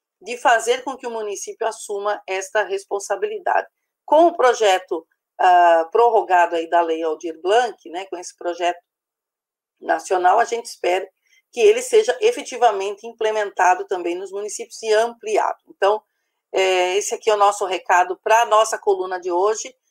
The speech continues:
né? Cultura e água, duas, ah, ah, duas necessidades básicas nossas, né? Porque, afinal de contas, nós só seremos, é, em um momento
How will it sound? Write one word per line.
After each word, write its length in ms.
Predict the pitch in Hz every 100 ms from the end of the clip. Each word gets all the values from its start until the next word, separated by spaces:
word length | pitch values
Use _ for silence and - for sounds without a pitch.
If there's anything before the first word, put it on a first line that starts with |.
| _ _
né? 300 | 185 208 226 - -
Cultura 560 | 277 254 - 254 240 214
e 100 | 196
água, 560 | 185 196 190 226 233 - _ _
duas, 760 | 170 240 254 247 - - - -
ah, 400 | - 185 180 175 190
ah, 240 | 190 180
duas 260 | 175 240 -
necessidades 1080 | 226 220 214 202 180 180 196 190 - - _ _ -
básicas 640 | 320 214 208 240 240 226
nossas, 440 | 202 180 247 226 190
né? 220 | 190 226 _ _ -
Porque, 220 | - 453
afinal 300 | - 415 202
de 120 | 196
contas, 380 | - 196 202 196
nós 200 | 190 190
só 140 | 233
seremos, 640 | 233 240 202 196 196 - - _ _ _ 180
é, 160 | 175
em 140 | 196 202
um 80 | 226
momento 420 | 208 214 220